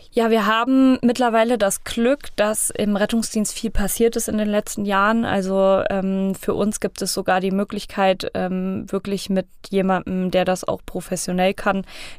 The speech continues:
die, äh, Sachen nachzubesprechen. Ähm, das find ich persönlich super. Ähm, allerdings komm ich halt noch aus einer Zeit, hört sich jetzt so an, als würde ich das schon vierhundert Jahre machen, aber,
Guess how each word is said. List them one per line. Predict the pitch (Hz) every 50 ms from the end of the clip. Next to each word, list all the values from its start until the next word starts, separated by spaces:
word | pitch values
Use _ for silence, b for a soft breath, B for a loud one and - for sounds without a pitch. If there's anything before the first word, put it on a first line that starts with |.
| B
die, | - 190 190 190 196 185
äh, | - - - - - -
Sachen | - - - - - 185 180 175 175
nachzubesprechen. | 175 170 175 - - - - 214 214 220 - - - - 214 - - 220 226 233 233 B B B B B B B B
Ähm, | - - 202 196 190 190 190 190 185 190 190 190 -
das | - 185 - - - - - - -
find | - - 214 214 -
ich | - -
persönlich | - 208 196 180 202 202 202 196 185 - -
super. | 190 190 208 226 226 - 262 247 247 254 262 254 - -
Ähm, | 208 202 196 202 -
allerdings | - 196 202 196 196 214 208 220 -
komm | - - - 202
ich | - 208 - -
halt | 220 202
noch | - 220 208 -
aus | - - 190 - -
einer | 180 180 -
Zeit, | - - 190 190 202 190 - -
hört | 190 180 -
sich | -
jetzt | 202 185 -
so | - -
an, | - 185
als | 185 185 180 -
würde | 185 180
ich | 175
das | - 190
schon | 185 - 185 170
vierhundert | - - 208 190 185 185 175 -
Jahre | - 180 202 208 226
machen, | 202 190 185 190
aber, | 185 185 180 185